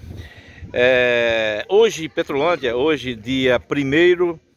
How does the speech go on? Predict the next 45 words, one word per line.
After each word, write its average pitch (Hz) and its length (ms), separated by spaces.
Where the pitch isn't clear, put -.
de 127 260
julho 180 500
de 170 120
dois 151 300
mil 151 160
e - 20
vinte 147 140
e 147 40
dois. 95 260
Petrolândia, 135 600
nossa 156 240
querida 160 340
cidade, 123 500
faz 131 360
cento 196 520
e 202 120
treze 165 500
anos. 113 420
Por 226 120
sinal, 170 440
é, 117 320
eu 131 180
acabei 123 320
de 117 80
sair, 127 500
é, 101 480
é, 101 360
registramos 135 600
já 127 420
matérias 123 720
hoje 127 260
no 123 140
blog 123 260
de 117 80
Assis 117 280
Ramalho. 117 600
Por 120 180
exemplo, 123 560
teve 120 320
o 117 140
hasteamento 117 520
da 117 100
bandeira 110 380
logo 117 220
cedo. 139 420